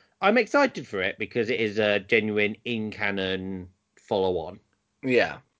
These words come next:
Speaker 1: I just feel like they're gonna miss the mark. They're gonna try to give it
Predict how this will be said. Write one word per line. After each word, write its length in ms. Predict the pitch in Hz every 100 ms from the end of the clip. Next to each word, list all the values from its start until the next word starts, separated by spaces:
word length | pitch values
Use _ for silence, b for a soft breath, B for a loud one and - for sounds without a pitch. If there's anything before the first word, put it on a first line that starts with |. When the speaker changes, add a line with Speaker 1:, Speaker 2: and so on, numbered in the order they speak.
| _ _ _ _ _ B B B
Speaker 1:
I 120 | 131
just 240 | 185 165 -
feel 180 | 165
like 400 | 117 98 95 - _ _ _ _ _ -
they're 100 | 107
gonna 220 | 107 101
miss 180 | 98 92
the 140 | -
mark. 460 | 107 110 98 - -
They're 100 | 104
gonna 220 | 107 104
try 200 | 95 113
to 80 | 98
give 220 | - 104
it 160 | 101